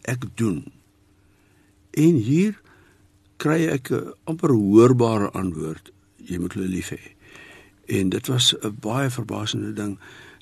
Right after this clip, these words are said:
Ehm, eh, dit kan nie wees nie. Da-, as dit, as dit vermoë is, dan moet dit in die woord ook wees, jy weet. En, o ja, daar is 'n plek in die woord wat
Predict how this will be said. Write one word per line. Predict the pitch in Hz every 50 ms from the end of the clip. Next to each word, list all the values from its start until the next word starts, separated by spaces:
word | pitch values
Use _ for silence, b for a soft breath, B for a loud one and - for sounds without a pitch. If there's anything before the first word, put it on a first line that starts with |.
| - 320
Ehm, | 214 120 104 101 101 98 95 98 95 92 87 87 b b b b b b b b b _ _
eh, | - - 110 98 92
dit | 92 90 - - - -
kan | - 123 107 104
nie | 101 87
wees | 73 69 71 76 82 80 - -
nie. | - 80 76 69 -
Da-, | - - -
as | - - - -
dit, | - - - _ _ - - - - -
as | - - -
dit | - - -
vermoë | - - - - 95 98 104 104
is, | 104 92
dan | - 90 85 85
moet | 82 85 82
dit | 78 82 - -
in | 80 80
die | 80 76 71 -
woord | 82 87 85 87 - 80
ook | 80 82 -
wees, | 90 92 87 80 78 -
jy | 104
weet. | 98 92 90 B B B B B B B B B B B B _ _
En, | - - 120 123 - 123 -
o | 165 190 214
ja, | 202 151 131 156 170 170
daar | 135 120 - -
is | 170 -
'n | 208 180
plek | - - 165 147 -
in | -
die | 123 123 113
woord | 113 117 123 127 123
wat | 95 98